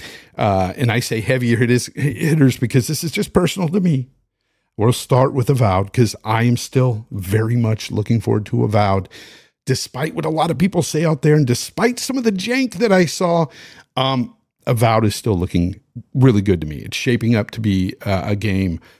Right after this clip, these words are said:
that I'm sure Obsidian is going to, uh, I, I think they're gonna kill it with this game. I do. Um, a lot of people out there, I've seen a lot of naysayers talk so negatively about this game since it's been shown last Thursday.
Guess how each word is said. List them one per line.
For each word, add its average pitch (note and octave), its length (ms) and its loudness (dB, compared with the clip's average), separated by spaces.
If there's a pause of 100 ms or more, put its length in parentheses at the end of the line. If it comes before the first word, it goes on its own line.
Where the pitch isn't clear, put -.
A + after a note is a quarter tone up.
(160)
that A2+ 140 4
I'm G2+ 120 4
sure A2 200 -2
Obsidian G#2+ 680 -2
is D3 240 0
going A2+ 340 4
to, G2 460 0
uh, D#2+ 360 -6 (480)
I, D#3 440 -2
I C#3+ 100 2
think B2+ 160 2
they're A2 140 4
gonna F#2 160 0
kill F2 260 -4
it - 140 -12
with - 100 -10
this G2 160 -2
game. F2+ 320 -6 (460)
I G#2 80 2
do. G2+ 320 2 (300)
Um, G2+ 380 2
a B2+ 60 -2
lot B2 160 4
of A#2+ 60 -2
people A#2+ 240 0
out G#2 140 2
there, G#2 200 -2
I've A#2+ 160 2
seen C3 240 0
a A2+ 80 2
lot G#2+ 680 0
of G2+ 180 -4
naysayers F#2+ 720 -2 (200)
talk A#2 460 0 (120)
so - 380 -2
negatively F#2+ 580 0
about E2 260 -6
this E2+ 160 -8
game E2+ 240 -4
since F2+ 240 -6
it's F#2+ 200 -10
been F#2+ 220 -4
shown F2+ 480 -4
last - 360 -6
Thursday. E2 540 -6